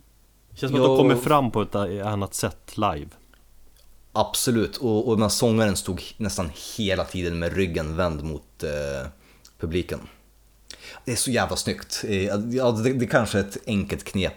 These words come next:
Speaker 2: men alltså, fan vilken jävla inlevelse det var. Bara se honom konstant stå. Så han vände sig om lite, lite då och då och sjöng mot, men oftast så stod han med, med ryggen mot och vänd mot trummisen, och så, så, sen stod han lite halvt hukad och liksom så här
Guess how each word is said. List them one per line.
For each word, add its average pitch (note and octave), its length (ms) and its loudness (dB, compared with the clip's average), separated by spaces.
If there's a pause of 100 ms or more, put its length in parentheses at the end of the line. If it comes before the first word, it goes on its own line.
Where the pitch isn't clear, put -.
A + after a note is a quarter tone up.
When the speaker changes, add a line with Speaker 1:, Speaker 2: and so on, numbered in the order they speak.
Speaker 2:
men F2+ 200 -2
alltså, G2 180 -6
fan - 260 0
vilken G2 180 -2
jävla F2+ 140 -6
inlevelse F#2 480 0
det D2 40 -8
var. D#2 80 -4
Bara D#2+ 100 -2
se F#2+ 140 0
honom D#2+ 180 -2
konstant G2 420 -2
stå. - 280 -4 (240)
Så G2 100 2
han F#2+ 80 4
vände F#2+ 200 4
sig F#2 120 2
om E2+ 60 2
lite, E2 180 -2
lite E2 240 -2
då E2 200 -2
och E2 80 0
då G2 120 4
och D2 140 0
sjöng E2 220 0
mot, F2 300 -2
men E2 100 -4
oftast F2+ 320 -4
så E2+ 60 -6
stod E2+ 120 -6
han D#2 100 -4
med, D2+ 160 -4
med D#2+ 180 -4
ryggen D#2 260 -6
mot D#2 400 -8 (300)
och F2 180 0
vänd F2 160 4
mot D2+ 180 -6
trummisen, D#2 600 0
och D2 100 -6
så, D#2+ 120 -6
så, D2+ 140 -6
sen D#2 160 -4
stod E2+ 120 -2
han F2 60 -2
lite D2+ 100 -6
halvt - 420 -2
hukad E2 420 -2
och D2+ 60 -2
liksom - 180 -8
så - 80 -2
här C#2 100 -4